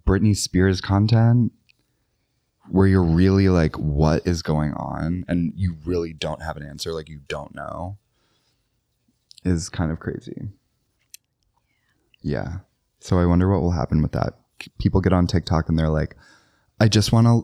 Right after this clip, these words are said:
let you know before I start this video that I'm not suicidal,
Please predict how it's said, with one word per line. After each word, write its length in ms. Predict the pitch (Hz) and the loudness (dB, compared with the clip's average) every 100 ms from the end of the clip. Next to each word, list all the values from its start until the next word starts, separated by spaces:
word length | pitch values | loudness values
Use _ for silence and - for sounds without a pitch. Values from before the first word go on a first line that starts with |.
| - | -2
let 300 | 98 101 95 | 0 0 2
you 100 | 101 | 4
know 300 | 90 82 82 | 4 4 2
before 400 | 78 - - 92 | 0 -2 2 2
I 60 | 92 | 2
start 280 | - 101 | 2 0
this 120 | 104 - | 0 0
video 600 | 85 85 80 78 78 - - | 0 0 0 0 -2 -4 -4
that 400 | 82 78 76 - _ _ _ - | -2 0 -4 -8 _ _ _ 2
I'm 140 | 95 | 2
not 200 | 87 73 | 4 0
suicidal, 800 | - 107 - 92 85 85 85 - | 0 -2 0 0 2 0 -2 -6